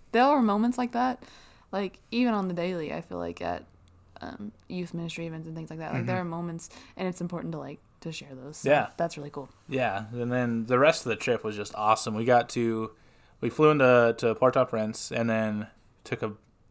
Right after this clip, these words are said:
Speaker 2: a two-hour bus drive. It was about forty-five miles or so, which is crazy to think it took us two hours, but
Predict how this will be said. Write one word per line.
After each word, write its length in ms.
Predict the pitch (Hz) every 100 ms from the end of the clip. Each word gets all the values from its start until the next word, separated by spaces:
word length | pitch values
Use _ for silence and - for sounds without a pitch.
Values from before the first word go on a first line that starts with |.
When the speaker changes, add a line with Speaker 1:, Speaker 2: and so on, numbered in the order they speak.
| -
Speaker 2:
a 100 | 104
two-hour 420 | - 165 143 123
bus 260 | 117 123 -
drive. 340 | 113 101 110
It 60 | 117
was 120 | 110
about 260 | 104 101 -
forty-five 600 | - 123 113 117 107 104
miles 320 | 104 101 101
or 60 | 101
so, 260 | - 101 101
which 200 | 110 -
is 60 |
crazy 280 | 117 113 107
to 60 | 98
think 160 | 107 110
it 80 | -
took 120 | 107
us 100 | -
two 160 | 117
hours, 200 | 110 - -
but 180 | -